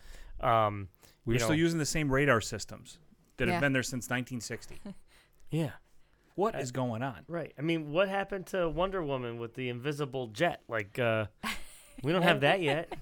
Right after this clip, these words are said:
Speaker 2: Mm.
Speaker 1: The Jetsons, you know?
Speaker 2: I don't know. That's a
Speaker 1: Yeah, they
Speaker 2: conspiracy theory, and we can talk about that at some other point.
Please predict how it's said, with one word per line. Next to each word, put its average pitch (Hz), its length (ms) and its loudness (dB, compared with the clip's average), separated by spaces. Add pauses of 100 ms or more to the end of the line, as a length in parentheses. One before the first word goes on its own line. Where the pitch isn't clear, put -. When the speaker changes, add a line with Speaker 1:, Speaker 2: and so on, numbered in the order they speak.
(160)
Speaker 2:
Mm. 214 200 -2
Speaker 1:
The 156 80 2
Jetsons, 143 600 6
you 123 140 4
know? 156 320 6
Speaker 2:
I - 60 -2
don't 131 80 2
know. 110 120 4
That's 113 200 0
a - 40 -12
Speaker 1:
Yeah, 165 140 2
they 156 80 4
Speaker 2:
conspiracy 151 480 4
theory, 180 320 -2
and 127 80 0
we 147 100 2
can 117 140 -2
talk 127 220 4
about 131 180 4
that 135 160 8
at - 80 0
some 131 160 4
other 139 180 8
point. 139 300 8